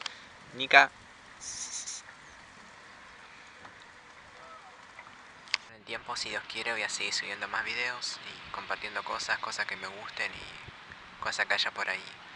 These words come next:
Así que agradezco muchísimo esta plataforma, como ya dije antes, y suscríbanse al que le gustó mi canal y si no, está todo bien. Yo...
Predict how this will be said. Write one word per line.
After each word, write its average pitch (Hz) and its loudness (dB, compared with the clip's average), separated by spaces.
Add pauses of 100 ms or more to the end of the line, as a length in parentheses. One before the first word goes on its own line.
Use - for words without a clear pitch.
(380)
Así - 2
que 123 10
agradezco 113 8
muchísimo - -2
esta 113 2
plataforma, 113 2
como 101 -6
ya 101 4
dije 101 2
antes, 104 2
y - -6
suscríbanse 113 4
al 117 2
que - 0
le 101 0
gustó 110 0
mi 110 0
canal 131 6
y 123 -6
si - -2
no, - -2
está 107 0
todo 107 0
bien. 110 2
Yo... - 2